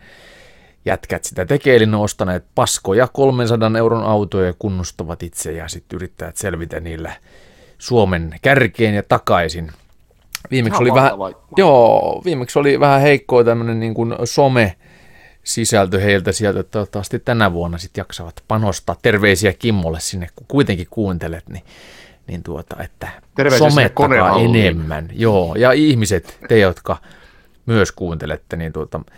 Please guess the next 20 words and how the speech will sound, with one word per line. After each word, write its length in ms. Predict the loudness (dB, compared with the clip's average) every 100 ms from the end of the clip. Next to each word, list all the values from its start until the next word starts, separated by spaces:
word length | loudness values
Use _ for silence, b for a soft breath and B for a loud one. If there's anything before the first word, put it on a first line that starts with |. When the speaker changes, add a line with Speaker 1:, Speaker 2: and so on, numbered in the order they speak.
| b b
Speaker 1:
Epic 260 | 2 2 0 -12
Qua-, 280 | 2 2 2 2
Quar, 300 | 4 6 4 0 -10 _ _ -20 _ -20 0
Epic, 220 | 2 4 2
Speaker 2:
Quar. 120 | 0
Speaker 1:
Epic 280 | 0 2 0
Car 340 | 0 4 4 2 -2 0
Quest 260 | 0 0
löytyy 380 | 0 0 0 -6
siis 300 | -6 -10 -10 -10 -4
Instagramista 680 | -2 -2 -6 -8 -6 -6 -2
ainakin 380 | 0 0 -2 -6
ja 120 | -6 -8 -12
ehkä 220 | -12 -12
Fe-, 320 | -10 -6 -6 -4
Facetubeista 800 | -2 -2 -4 -10 -10 -12 -12 -12
myös, 340 | -12 -12 -14
niin 100 | -14
sinne, 280 | -12 -12 -14 -18 b b b b
niistä 360 | -4 -4 -6